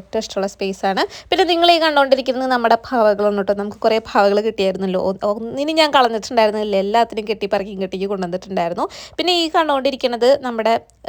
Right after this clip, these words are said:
ഫോൺ, ഫോണിനല്ല, നമ്മുടെ പുറത്ത് ആരെങ്കിലും വന്ന് കോളിംഗ് ബെൽ അടിച്ച് അവരോട് സംസാരിക്കാനുള്ള ഒരു സംഭവം ഉണ്ടാവുമല്ലോ, ആ സംഭവമാണ് നിങ്ങൾ കണ്ടുകൊണ്ടിരിക്കുന്നത്. അതിൻ്റെ അപ്പുറത്ത് തന്നെ റേഡിയോ ആണ് കേട്ടോ.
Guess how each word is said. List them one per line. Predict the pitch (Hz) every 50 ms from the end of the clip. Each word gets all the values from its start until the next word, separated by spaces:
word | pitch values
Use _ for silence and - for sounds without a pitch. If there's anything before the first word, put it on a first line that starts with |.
| 233 - -
ഫോൺ, | - 254 240 240 240 240 240 -
ഫോണിനല്ല, | 277 254 254 269 285 302 320 381 415 370 269 220 202 196 226 370 - - - - - -
നമ്മുടെ | 247 269 285 - -
പുറത്ത് | 311 285 - 302 _ - 370 403 381
ആരെങ്കിലും | 330 302 277 247 269 277 277 285
വന്ന് | 269 262 262 269 262 -
കോളിംഗ് | 269 247 240 226 226 233
ബെൽ | 233 240 240
അടിച്ച് | 233 226 - - 240 233
അവരോട് | 214 226 214 220 233 262 -
സംസാരിക്കാനുള്ള | 277 285 285 - 247 240 233 - 233 233 226 226 220
ഒരു | 240 240 262
സംഭവം | 214 196 185 190 190
ഉണ്ടാവുമല്ലോ, | 180 180 175 180 175 175 175 - - - - - 214
ആ | 233 - 330
സംഭവമാണ് | 311 233 214 208 202 202 202 202
നിങ്ങൾ | 196 196 196 202
കണ്ടുകൊണ്ടിരിക്കുന്നത്. | 190 185 175 175 185 190 196 190 - 175 226 - - - - _ - 226
അതിൻ്റെ | 240 254 294 294
അപ്പുറത്ത് | - - 226 226 262 247
തന്നെ | 254 262 262 240
റേഡിയോ | 226 214 208 196 208 220 208
ആണ് | 190 180 180
കേട്ടോ. | - 202